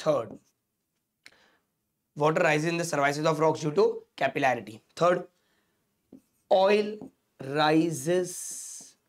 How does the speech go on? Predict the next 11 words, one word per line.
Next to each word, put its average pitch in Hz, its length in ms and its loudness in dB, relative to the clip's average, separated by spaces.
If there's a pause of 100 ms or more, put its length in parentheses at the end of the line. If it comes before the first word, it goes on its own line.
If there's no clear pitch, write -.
(540)
to 170 120 2 (840)
the 156 160 4 (1000)
top - 340 2 (600)
of - 520 0 (640)
wick 196 440 0 (880)
in 180 200 4
a 131 100 -2 (840)
spirit 202 840 0
lamp 107 380 -4 (4000)
due 156 260 0
to 180 120 0